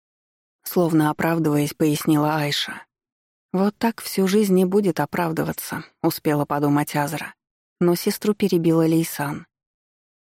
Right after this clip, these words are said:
"Полагаю, лучше сначала узнать у мамы, хочет ли она пускать в дом эту".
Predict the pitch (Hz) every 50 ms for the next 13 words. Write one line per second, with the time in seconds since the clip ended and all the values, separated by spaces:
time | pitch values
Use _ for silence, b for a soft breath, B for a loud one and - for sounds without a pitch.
0 | _ _ _ _ _ _ _ _ _ _ _ _ _ - - 175 170 170 170 165
1 | 180 180 185 180 175 170 - - 196 170 - 165 165 165 - 180 170 170 165 170
2 | 165 165 165 165 - 180 165 160 160 185 190 170 156 156 - _ _ _ _ _
3 | _ - 202 202 - 202 185 151 147 147 147 147 143 - 160 - - - 156 143
4 | 147 156 156 160 151 151 151 143 139 - - - 92 92